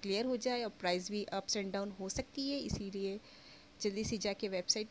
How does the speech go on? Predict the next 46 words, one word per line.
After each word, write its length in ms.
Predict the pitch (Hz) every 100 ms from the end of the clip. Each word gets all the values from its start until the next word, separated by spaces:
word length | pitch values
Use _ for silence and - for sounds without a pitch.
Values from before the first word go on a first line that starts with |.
| -
पे 100 | -
आप 280 | - - -
इसे 180 | - 214
purchase 360 | 175 - 196
कर 160 | - 202
सकते 340 | - - -
हैं। 100 | 226
ये 200 | 220 202
भी 140 | 202 208
dress 260 | 196 196
जो 100 | 208
है 120 | 196
पैटर्न 360 | 196 196 185 208
मुझे 200 | 202 202
बहुत 360 | 185 - 214 233
प्यारा 260 | - 220 226
लगा 280 | 214 208 220
है, 220 | 233 254
इसलिए 340 | - - 190
मैंने 240 | 190 185 185
इसे 140 | 196
सिलेक्ट 360 | - 175 170 -
किया 220 | - 240
है। 300 | 254 247 190
Just 240 | - 175 -
two 120 | 254
fifty 340 | 254 214 - 240
rupees 400 | 220 - 214 -
में 100 | 185
है। 180 | 185 - - - - - - -
इसमें 280 | - 320 311
भी 120 | 311
three 260 | - 277 247
या 120 | 233
four 440 | - - 220 226
जो 220 | 214 190
है 220 | 202 196 190
shades 400 | - 214 214 226
आपको 260 | 202 226
म-, 240 | 214 208 180
मिल 160 | 208
जाएंगे। 380 | 202 226 226 240
इसमें 380 | - - 196 180
भी 120 | 180
size 380 | - 180 196 -
की 140 | 214